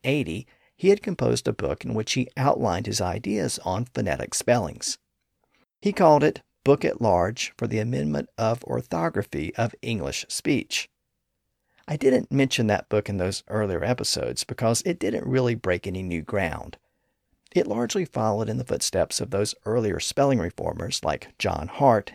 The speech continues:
and Sir Thomas Smith. Bullochar actually mentioned that he had read the works of Hart and Smith, and he suggested that their phonetic alphabets had not caught on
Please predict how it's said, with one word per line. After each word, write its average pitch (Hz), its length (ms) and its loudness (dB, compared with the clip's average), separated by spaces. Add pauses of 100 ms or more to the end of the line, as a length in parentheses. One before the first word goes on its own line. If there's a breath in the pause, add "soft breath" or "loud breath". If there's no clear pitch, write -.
and 90 260 -2
Sir 90 180 -2
Thomas - 380 -6
Smith. - 460 0 (1040)
Bullochar 147 520 2 (180)
actually 110 420 -2
mentioned 107 600 -2
that 85 140 0
he 123 80 0
had 95 180 -2
read 147 220 6
the - 80 0
works 98 360 0
of - 120 -4
Hart - 320 0
and 87 140 -6
Smith, - 460 -6 (440 soft breath)
and 147 120 4
he 214 60 4
suggested 131 640 2
that - 120 0
their 123 140 6
phonetic 113 460 2
alphabets 117 560 0
had 92 120 -4
not 104 320 -2
caught 87 260 2
on 139 360 4